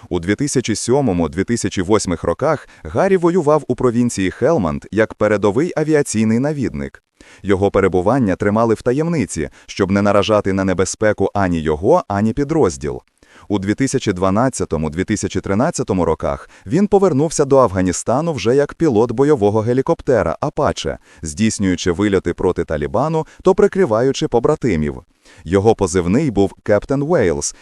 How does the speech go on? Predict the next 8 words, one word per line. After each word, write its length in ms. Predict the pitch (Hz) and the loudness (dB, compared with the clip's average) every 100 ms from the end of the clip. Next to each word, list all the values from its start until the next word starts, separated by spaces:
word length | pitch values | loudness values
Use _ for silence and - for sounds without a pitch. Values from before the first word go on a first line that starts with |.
| _ | _
і 100 | 92 | -6
в 60 | - | -6
строю 420 | - 90 87 190 | -2 0 2 2
його 220 | 160 107 | 2 2
сприймали 580 | - 98 101 104 131 127 | 0 -2 0 2 2 2
як 220 | 113 107 | 0 -2
звичайного 680 | 101 107 131 117 123 139 143 | -6 -2 -2 0 0 2 0
військового, 720 | 160 175 - 170 87 76 73 | 0 -4 2 4 4 0 -4